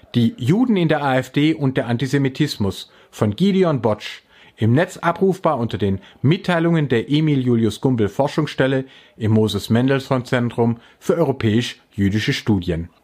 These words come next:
Generell meine ich, dass mindestens eine seriöse und interdisziplinäre Wissenszeitung in jeden Haushalt gehört, der Bildung,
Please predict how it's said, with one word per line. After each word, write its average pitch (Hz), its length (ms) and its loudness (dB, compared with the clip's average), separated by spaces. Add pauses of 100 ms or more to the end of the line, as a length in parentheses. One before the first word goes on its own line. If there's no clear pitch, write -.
(120)
Generell 139 400 2
meine 165 280 0
ich, 175 220 0 (260)
dass 175 180 0
mindestens 175 520 0
eine 160 320 0
seriöse 123 720 2 (260)
und 156 280 0
interdisziplinäre 123 1080 0
Wissenszeitung 123 680 -2
in 120 180 0
jeden 147 400 2
Haushalt 117 380 0
gehört, 92 440 -2 (240)
der - 80 -4
Bildung, 160 580 0